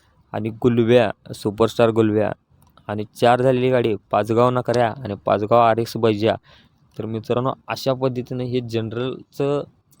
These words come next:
कालचं मैदान झालं, रुस्तमे ए हिंदचा किताब. मित्रांनो, हे मैदान ठेवण्याचं कारण म्हणजे गोवंशाचं संवर्धन. चंद्रहारदादा पाटलांचं जे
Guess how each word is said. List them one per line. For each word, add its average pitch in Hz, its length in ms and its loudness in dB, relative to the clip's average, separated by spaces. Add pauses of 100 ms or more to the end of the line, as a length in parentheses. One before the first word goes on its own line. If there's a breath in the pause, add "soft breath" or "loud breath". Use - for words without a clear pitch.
(100)
कालचं 110 300 -4
मैदान 120 380 -2
झालं, 120 240 0
रुस्तमे 117 460 -2
ए 123 240 -2
हिंदचा 120 420 -4 (120)
किताब. 113 300 0 (760 soft breath)
मित्रांनो, 127 560 -4 (200)
हे 123 180 -6
मैदान 127 420 -6 (840)
ठेवण्याचं 120 400 -6
कारण 123 360 0
म्हणजे 127 340 -6
गोवंशाचं 120 680 -2
संवर्धन. 117 540 -2 (400 soft breath)
चंद्रहारदादा 113 560 -4
पाटलांचं 117 640 -4
जे 120 300 -4